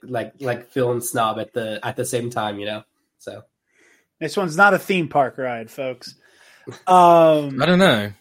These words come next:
Speaker 3: The branches look like giant slides.
Speaker 1: What does Scorsese think of it?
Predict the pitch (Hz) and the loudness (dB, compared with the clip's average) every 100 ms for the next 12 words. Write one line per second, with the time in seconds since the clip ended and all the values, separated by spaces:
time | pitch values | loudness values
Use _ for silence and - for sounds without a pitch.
0 | _ _ _ _ _ _ _ _ _ _ | _ _ _ _ _ _ _ _ _ _
1 | _ - - 117 113 143 165 127 110 117 | _ -20 -10 -8 4 4 4 0 -6 -6
2 | 107 - 117 131 - 143 127 - - _ | -8 -8 -6 -6 -8 -8 -8 -12 -20 _
3 | _ _ _ - 120 160 180 - 220 - | _ _ _ -14 -6 -4 -4 -6 -8 -6
4 | 190 180 120 110 101 107 110 | -6 -4 -6 -8 -12 -16 -18